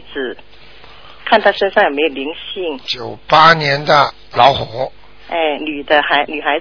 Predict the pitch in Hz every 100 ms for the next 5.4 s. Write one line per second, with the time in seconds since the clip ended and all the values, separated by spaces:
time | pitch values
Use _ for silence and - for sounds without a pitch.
0 | - 131 123 - - - - - - -
1 | - - - - - - - - - -
2 | - - - - - - - - - -
3 | - - - - 185 175 151 165 165 165
4 | 170 151 156 165 - 160 156 - 165 139
5 | 127 127 110